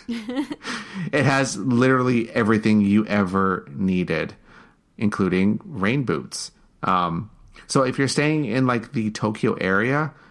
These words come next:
Speaker 2: just Google Don Quijote. Uh, it's D O N K I Q U I X O T E. Um, and y-, you should be able to find some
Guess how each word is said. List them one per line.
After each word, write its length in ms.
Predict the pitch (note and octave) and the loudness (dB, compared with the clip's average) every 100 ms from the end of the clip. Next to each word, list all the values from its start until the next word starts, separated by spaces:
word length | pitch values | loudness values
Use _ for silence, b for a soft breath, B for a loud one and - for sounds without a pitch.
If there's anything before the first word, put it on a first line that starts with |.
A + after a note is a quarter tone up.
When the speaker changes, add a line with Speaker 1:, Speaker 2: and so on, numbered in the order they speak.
| B - | B -6
Speaker 2:
just 260 | C3+ - | -4 -4
Google 440 | - B2+ C3 C3 A#2 | 0 2 4 2 2
Don 260 | F#2 A2 | 2 0
Quijote. 720 | G#2+ G#2 F#2+ F#2+ - A#2+ C3+ C3+ b b _ _ | 2 0 0 0 0 -2 -2 -8 b b _ _
Uh, 280 | F#2+ F#2 F2 - - | -4 -2 -2 -6 -14
it's 240 | - - - - _ _ | -12 -10 -12 -14 _ _
D 240 | - G#2+ G#2+ | 0 0 2
O 280 | F#2+ G2 F#2+ | 0 0 0
N 340 | - F#2 F#2 | -2 -2 -2
K 280 | - F#2+ F#2 | -2 -4 -2
I 440 | F2 F2 E2+ F2 b b b - | 0 0 0 -4 b b b -14
Q 680 | A2 C3+ C3+ C#3 C#3 C3+ - - | -2 2 4 4 2 0 -4 -8
U 520 | G#2 A#2 A#2+ A#2+ A#2 | -2 2 4 2 0
I 520 | - G#2 G2+ G#2 G2+ - | 0 0 0 0 -4 -4
X 400 | A2 G#2+ - - | -6 -6 -10 -12
O 420 | - A2 A2 G#2+ G#2+ | -4 0 2 0 -2
T 220 | - A#2 G2+ | -4 -2 -2
E. 380 | F#2+ G#2 C3+ F#3+ B B B B B B - | 0 0 0 -4 B B B B B B -4
Um, 360 | F#2+ G2+ F#2+ - | 0 2 0 -2
and 200 | G2 G2+ | 0 0
y-, 140 | G2 - _ | 0 -6 _
you 120 | - | -4
should 180 | G#2+ A#2 | -2 0
be 60 | A2 | 0
able 120 | G2 | 0
to 60 | F#2+ | -2
find 400 | - G2 F#2 F2+ | -2 0 0 -2
some 460 | - F2 F2 E2 | -2 -2 -2 -6